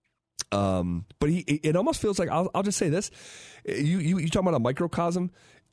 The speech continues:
Uh, it, it feels like Jamal Murray misses a free throw every single night now.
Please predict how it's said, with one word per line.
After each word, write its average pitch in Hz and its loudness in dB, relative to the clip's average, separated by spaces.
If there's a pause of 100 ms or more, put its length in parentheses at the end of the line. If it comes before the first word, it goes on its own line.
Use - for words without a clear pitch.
Uh, 139 0
it, 156 0
it 143 0
feels 214 0
like 220 0
Jamal 165 0
Murray 151 2 (260)
misses 147 2
a 156 2
free 160 0
throw 101 -2 (100)
every 127 0
single 127 0
night 113 0
now. 73 -6